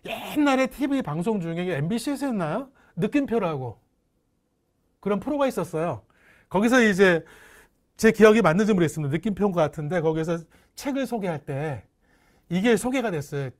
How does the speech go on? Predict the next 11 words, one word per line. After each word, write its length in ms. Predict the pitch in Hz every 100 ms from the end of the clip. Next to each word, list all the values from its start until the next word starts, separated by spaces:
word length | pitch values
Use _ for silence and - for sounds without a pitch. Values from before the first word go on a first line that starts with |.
| _ _ _ _ _ _ _
그 380 | 165 170 160
어디죠? 560 | 160 160 170 175 240 262 _ _ - _
섬진강 720 | - 262 277 269 269 247 220
시인으로 440 | 214 254 233 214 196
많이 220 | 175 170
알려진 220 | 156 151
김용택 440 | 147 185 226 226 -
시인이 360 | - 175 127 98 _ _ _ _ _ _ _ _ _ 180 262 262 _ _ _ _ _ _ _
쓴 760 | - - - 302 320 311 285 247 _ _ _ _
시집이 580 | - 254 196 220 254 247
아닙니다. 640 | - 190 233 156 131 104